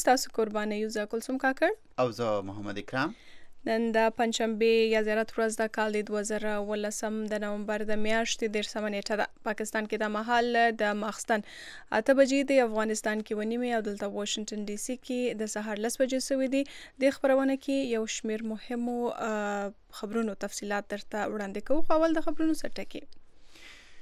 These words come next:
Speaker 2: د امریکې د دفاع وزیر جیم میټس پاکستان ته د سفر وړاندې اسلام آباد منلې چې امریکې سره د افغانستان په سر اختلاف شته. اسلام آباد کې د خارجه چارو وزارت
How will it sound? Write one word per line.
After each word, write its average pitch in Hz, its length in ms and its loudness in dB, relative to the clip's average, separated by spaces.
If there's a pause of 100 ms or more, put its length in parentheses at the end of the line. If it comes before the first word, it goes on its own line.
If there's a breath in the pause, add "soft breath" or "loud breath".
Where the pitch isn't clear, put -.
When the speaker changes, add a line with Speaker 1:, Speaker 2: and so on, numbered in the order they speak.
(680 loud breath)
Speaker 2:
د 147 40 8 (260)
امریکې 175 400 0 (140)
د 156 100 6
دفاع 147 400 8 (240)
وزیر 135 360 2
جیم 131 200 6
میټس 135 280 0 (120)
پاکستان 139 580 0
ته 135 100 -2 (140)
د 123 240 4
سفر 127 320 0
وړاندې 156 720 2
اسلام 117 320 -2
آباد 110 380 4
منلې 151 360 4
چې 120 140 -2
امریکې 117 460 -2
سره 120 240 2
د 104 100 2
افغانستان 120 680 -2 (100)
په 127 120 -6
سر 123 240 -2 (200)
اختلاف 120 500 0
شته. 107 240 0 (1120)
اسلام 117 300 -2
آباد 127 220 4
کې 127 140 -4
د - 80 -2
خارجه 117 440 0
چارو 131 220 2
وزارت 127 540 2